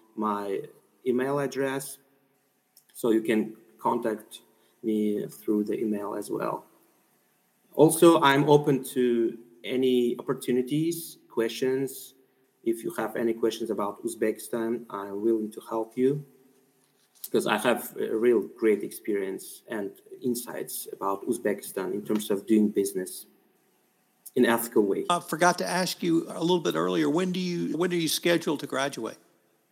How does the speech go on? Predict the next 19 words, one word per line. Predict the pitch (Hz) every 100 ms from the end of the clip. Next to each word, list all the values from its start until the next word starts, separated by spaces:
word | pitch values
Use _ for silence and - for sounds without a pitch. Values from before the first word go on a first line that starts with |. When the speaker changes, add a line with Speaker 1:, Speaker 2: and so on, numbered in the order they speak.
| _ _ _ _ _ -
Speaker 1:
Actually, | - - 202 190 180 -
I'm | 143 160
graduate, | 139 135 131 127 123 - -
graduating | 117 113 117 113 117 113 113 113 98 -
this | 107 107 - - -
February, | 101 104 123 175
at | 120 107
the |
end | 117 110
of | 92
February, | - 113 104 127
actually. | 151 151 - 185 208 -
After | 139 143 151 123 113
gradua-, | 123 120 113 120 - - - - 113
gradu-, | 113 110 107
graduation, | - 117 117 110 113 - 147 147
I'm | 117 110
planning | 110 127 127 117
to | - 113 110 104